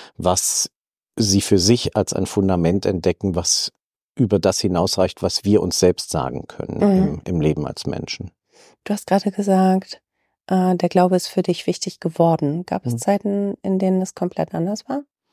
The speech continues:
Speaker 1: Nein, nicht komplett anders, ähm, sondern es ist für mich eine Lebensentwicklung, aber der auch schon immer dazugehört.
Speaker 2: Mhm.
Speaker 1: Ich bin selbst in einem christlichen Elternhaus aufgewachsen und er war eigentlich nie wegzudenken.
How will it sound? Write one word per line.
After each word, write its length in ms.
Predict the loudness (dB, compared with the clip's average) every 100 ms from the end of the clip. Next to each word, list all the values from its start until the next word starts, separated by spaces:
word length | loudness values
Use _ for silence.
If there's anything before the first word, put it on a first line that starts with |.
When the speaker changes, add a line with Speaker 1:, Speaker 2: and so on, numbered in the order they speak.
| -20 -18 -14 -12 -12 -2
Speaker 1:
Nein, 240 | 2 4
nicht 160 | 2 0
komplett 540 | -2 -2 2 0 2
anders, 600 | 0 2 4 4 2 0 -2
ähm, 500 | 2 4 4 2 2
sondern 340 | 2 4 4 2
es 160 | 0
ist 120 | -4 -2
für 140 | 0
mich 220 | 0 0
eine 120 | 0
Lebensentwicklung, 920 | 0 2 0 0 0 0 -2 0 0 0
aber 200 | 0 2
der 200 | 2 0
auch 160 | -4
schon 220 | -6 -4
immer 240 | -2 0 0
dazugehört. 880 | 0 -2 -2 2 2 4 4 2 0
Speaker 2:
Mhm. 80 |
Speaker 1:
Ich 140 | -2 -2
bin 160 | -2 2
selbst 360 | 2 2 -2
in 100 | -2
einem 160 | 0 -2
christlichen 460 | 0 -2 0 -2 0
Elternhaus 500 | 0 0 0 -2 0
aufgewachsen 840 | -2 0 0 2 0 -2 -2 -2
und 200 | 0 0
er 140 | 0 2
war 140 | 2
eigentlich 280 | 2 -2 -2
nie 160 | -2 0
wegzudenken. 1040 | 0 -2 -4 0 2 2 2 -2 -2 -2